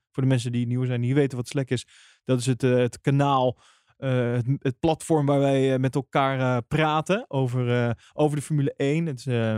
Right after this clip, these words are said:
je kan, eh, lid worden ook daarvan door naar ons Instagram-account te gaan, at pole position N L. Er zit een, eh, linkje in en dan, eh, kan je je aanmelden voor ons Slack-kanaal. En ik zag daar op een gegeven moment, eh, jij zei daar iets over, eh, Matthijs, in de Slack.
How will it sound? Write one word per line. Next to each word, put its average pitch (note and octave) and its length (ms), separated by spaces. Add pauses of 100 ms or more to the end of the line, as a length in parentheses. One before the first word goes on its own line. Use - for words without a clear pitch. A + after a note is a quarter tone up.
je B2+ 160
kan, A#2+ 240
eh, A2+ 180
lid D3+ 260
worden F#3 220
ook F3+ 120
daarvan D#3+ 480 (400)
door C3+ 120
naar C3 120
ons B2 160
Instagram-account C#3+ 640
te C3 60
gaan, C#3+ 320
at C#3 280
pole C#3 200
position B2+ 460
N A#2+ 100
L. C3 160
Er A#2+ 60
zit A2 180
een, A2 120
eh, G#2+ 120
linkje A2+ 320
in A2 80
en G#2 100
dan, G#2+ 120
eh, G#2 120
kan A#2 140
je A2 80
je G#2+ 100
aanmelden C3+ 480
voor A#2+ 160
ons G#2+ 120
Slack-kanaal. F#3+ 560 (1080)
En F#3 340
ik F#3+ 260
zag F3 460
daar E3 160
op D3+ 120
een - 60
gegeven G3+ 260
moment, D3+ 400
eh, B2+ 540 (100)
jij A#3+ 200
zei D#3+ 160
daar C3 100
iets A2+ 180
over, A2+ 420
eh, G#2+ 120
Matthijs, A2 480
in B2+ 120
de A#2 80
Slack. B2+ 360